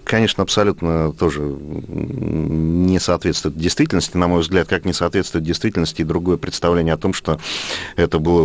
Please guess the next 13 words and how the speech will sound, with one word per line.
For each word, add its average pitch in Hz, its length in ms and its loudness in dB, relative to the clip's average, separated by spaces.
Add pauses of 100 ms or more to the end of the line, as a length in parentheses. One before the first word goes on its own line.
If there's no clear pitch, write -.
вот 78 320 -2
такое 87 340 2
просто 85 400 -2
планомерное 90 800 4
разрушение 87 520 2
государственности, 85 720 0
пришли - 400 0
такие 80 320 0
вот 80 100 -2
специальные 80 580 0
вот 78 160 -2
масоны, 85 500 2
которые 78 400 0